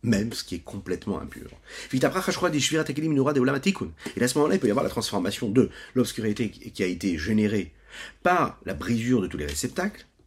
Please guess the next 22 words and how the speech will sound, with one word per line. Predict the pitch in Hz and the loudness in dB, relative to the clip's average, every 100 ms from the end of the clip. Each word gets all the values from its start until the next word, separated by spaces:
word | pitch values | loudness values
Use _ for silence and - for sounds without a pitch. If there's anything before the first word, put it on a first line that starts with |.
| _ _ _ - - _ - | _ _ _ -20 -20 _ -6
pour | 131 | 0
devenir | 123 107 123 | 2 4 4
de | 104 | 4
la | 87 | 2
lumière | 87 104 101 107 | 4 4 6 4
qui | - 82 | 0 -6
vient | 95 | -4
du | 87 | -4
monde | 80 80 71 | -6 -8 -10
du | 65 | -12
Tikkun | - - - 90 - | -12 -12 -10 -10 -8
Olam | 76 65 | -10 -10
HaTikkun. | 62 - - - _ _ _ _ _ _ _ _ _ _ _ _ _ _ _ _ _ _ - - 95 | -10 -14 -16 -20 _ _ _ _ _ _ _ _ _ _ _ _ _ _ _ _ _ _ -20 -8 -2
Ce | 98 147 143 226 - 120 151 180 95 107 139 104 104 127 - 95 110 98 - 107 78 67 80 78 - 95 170 - _ - - - - | 2 4 6 6 6 6 4 4 2 2 2 2 2 0 0 -2 0 -2 -4 -4 -4 -6 -6 -8 -6 -2 -2 -4 _ -20 -18 -10 -4
n'est | 123 | 2
pas | 139 | 2
le | 139 | 4
cas | 175 | 4
des | 127 - | 2 0
sacrifices | - - - 151 127 143 131 | -2 -4 -2 -2 -4 -6 -6
de | 95 | -6
Khatat, | 92 98 - 80 | -6 -6 -4 -6